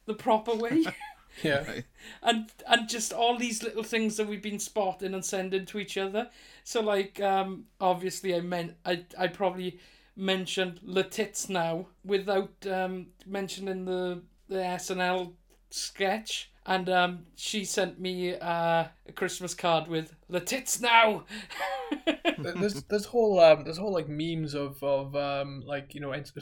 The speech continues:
Speaker 2: what's supposed to be inspirational things, and you're trying to work out, like, there's no way of getting it right. Like, they've put it, they've clearly, somebody's been paid to do that, and they've just not been paid, paid attention when they've done it. I've seen ones where, like, you know, on,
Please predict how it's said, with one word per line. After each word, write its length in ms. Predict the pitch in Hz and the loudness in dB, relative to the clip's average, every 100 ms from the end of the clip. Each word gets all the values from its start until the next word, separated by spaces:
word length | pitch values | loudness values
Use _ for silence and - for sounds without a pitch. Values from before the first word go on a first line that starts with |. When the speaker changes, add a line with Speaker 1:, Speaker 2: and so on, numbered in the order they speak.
| - | -6
Speaker 2:
what's 180 | 160 151 | -6 -2
supposed 220 | 160 156 | -4 -2
to 40 | |
be 120 | 160 | -4
inspirational 760 | 147 143 - 143 139 - 139 131 | -4 -8 -6 -6 -6 -8 -10 -10
things, 560 | - 143 135 135 - - - - _ - | -6 -6 -6 -10 -14 -16 -20 -20 _ -4
and 380 | 143 143 143 139 | -2 -2 -4 -10
you're 120 | 147 143 | -10 -8
trying 480 | - 156 147 147 | 0 4 4 2
to 80 | 143 | -2
work 320 | 139 139 139 | -4 -4 0
out, 220 | 143 139 135 | 0 2 0
like, 220 | 139 - | -6 -2
there's 200 | 151 156 | -2 0
no 160 | 160 | 0
way 240 | 156 147 147 | 2 2 0
of 140 | 139 | 0
getting 180 | 151 143 | -4 -4
it 140 | 139 | -6
right. 360 | 147 131 131 - 147 | -4 -4 -6 -10 -8
Like, 160 | 139 | -6
they've 220 | 151 139 139 | -6 -8 -4
put 260 | 160 - | -6 -4
it, 160 | 135 143 | -10 -6
they've 220 | 151 147 - | -6 -8 -4
clearly, 300 | 165 151 139 | 0 0 0
somebody's 360 | - 151 139 | -4 -4 -6
been 160 | 139 139 | -8 -10
paid 240 | - 147 135 | -4 -4 -4
to 40 | |
do 200 | 139 135 | -6 -4
that, 240 | 139 127 120 | -4 -6 -8
and 80 | |
they've 100 | 127 - | -12 -14
just 220 | 139 143 | -14 -12
not 140 | 127 | -12
been 140 | 131 123 | -12 -10
paid, 340 | 139 135 135 - | -10 -12 -16 -16
paid 260 | 151 139 139 | -10 -10 -10
attention 600 | 135 - 147 135 147 139 | -14 -8 -8 -8 -12 -10
when 80 | |
they've 120 | 131 135 | -12 -6
done 160 | 139 | -6
it. 120 | 135 135 - - - | -6 -12 -20 -20 -14
I've 80 | - | 0
seen 160 | 165 151 | 2 4
ones 240 | 147 143 | 2 0
where, 400 | 143 139 139 131 - - - | 6 8 8 4 -8 -20 0
like, 220 | 139 135 | 0 0
you 40 | 160 | 0
know, 280 | 151 139 - | 2 0 -2
on, 320 | 139 139 131 | -4 -4 -10